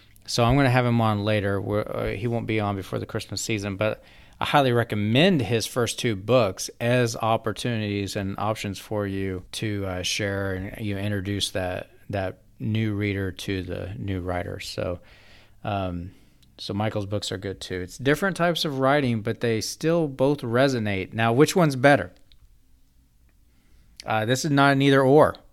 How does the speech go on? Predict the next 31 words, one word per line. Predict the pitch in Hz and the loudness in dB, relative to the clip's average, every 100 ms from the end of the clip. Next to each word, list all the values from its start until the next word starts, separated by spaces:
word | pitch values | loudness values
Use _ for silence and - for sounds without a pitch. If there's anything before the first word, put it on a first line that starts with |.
| - - _ - - _ - | -20 -20 _ -20 -20 _ -10
This | 110 127 | -6 -2
is | |
not | 120 123 120 | 0 2 2
one | 123 123 | 0 0
or | 117 | 0
the | 117 120 | 2 2
other. | 120 | 2
It's | 117 - | 0 0
not | 117 | 2
a | 113 | 2
one | 110 117 | 2 2
and | 113 107 | 2 0
zero | 110 113 107 | 0 0 2
proposition. | - 110 104 98 107 - 117 107 - | 2 2 0 -4 -4 -2 -2 -2 -2
Uh, | 98 98 95 98 | -2 0 -2 -4
this | 110 123 135 - | -4 0 0 0
is | - 123 117 113 107 104 98 - | -4 -2 0 0 -2 -4 -8 -10
both | 123 104 123 123 - | -6 4 4 4 2
and. | 120 113 87 - - _ - - | 2 2 0 -6 -20 _ -12 -2
I, | 117 135 147 151 156 156 - - - - - - - | 2 4 4 2 0 -4 -10 -20 -20 -20 -20 -12 -2
in | 120 117 | 0 0
the | 110 | -4
space | - 135 131 127 | -4 -2 -2 -2
of | 113 | -8
three | - 135 131 | -4 0 2
weeks, | 123 123 - | 2 0 0
read | 117 107 | -2 0
both | 120 120 | -2 -2
of | 120 | -2
those | 117 113 | 0 -2
books | 113 117 120 - - | 0 0 0 -6 -14